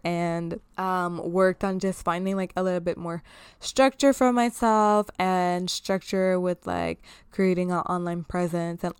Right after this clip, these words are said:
um, structuring my day to, like, support my life and support my lifestyle instead of just, like, being consumed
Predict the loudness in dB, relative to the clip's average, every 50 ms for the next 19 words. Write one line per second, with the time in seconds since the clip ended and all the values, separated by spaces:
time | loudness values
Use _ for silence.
0 | _ -8 -6 -4 -4 -4 -4 -6 -8 -10 -10 -6 -4 -4 -4 -4 -4 -4 -4 -2
1 | -2 -4 -4 -4 -4 -4 -6 -6 -4 -4 -2 -2 -2 -4 -6 -8 -12 -18 -20 -12
2 | -4 -2 0 0 0 -2 -4 -6 -6 -6 -6 -6 -4 0 0 0 0 0 -4 -4
3 | -4 -4 -4 -4 -4 -2 -2 -2 -2 -2 -6 -20 -20 _ _ _ _ -20 -20 -20
4 | -20 _ _ _ -4 -4 -2 -2 -2 0 0 0 0 0 -2 -2 0 -2 -2 -4
5 | -2 2 4 4 4 4 2 -2 -6 -4 -4 0 0 0 -2 -2 -4 -10 -8 -4
6 | -4 -4 -4 -4 -10 -20 _ _ _ -14 -6 -4 -2 -2 -2 -4 -4 -4 -6 -6
7 | -4 -4 -4 -4 -4 -6